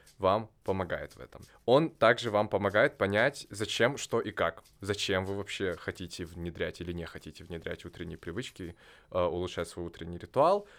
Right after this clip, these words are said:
что вам нужно для этого сделать и как это делать. Там супер простые абзацы на каждое "зачем", "что" и "как". Зачем вы там, э, визуализируете цель, представляете, кем вы там себя видите, что это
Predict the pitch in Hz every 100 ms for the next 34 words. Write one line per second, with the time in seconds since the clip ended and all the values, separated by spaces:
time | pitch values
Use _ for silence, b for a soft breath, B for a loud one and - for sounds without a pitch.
0 | B B - 127 117 107 98 95 95 92
1 | 92 98 156 190 - 113 - 95 117 -
2 | _ _ - 98 98 - 107 90 80 -
3 | - _ _ _ 131 127 170 135 104 104
4 | - 110 101 87 98 107 - 101 92 90
5 | 104 92 92 87 90 - 90 - 87 87
6 | 147 202 - 95 - 135 147 104 90 87
7 | 87 87 85 - 95 95 92 87 92 85
8 | - 92 - 135 123 120 - 90 - 92
9 | 87 85 82 - 87 82 78 80 85 82
10 | 87 87 95 147 127 117 - 110 104 B
11 | B B - - - 113 110 95 90 92
12 | 90 90 87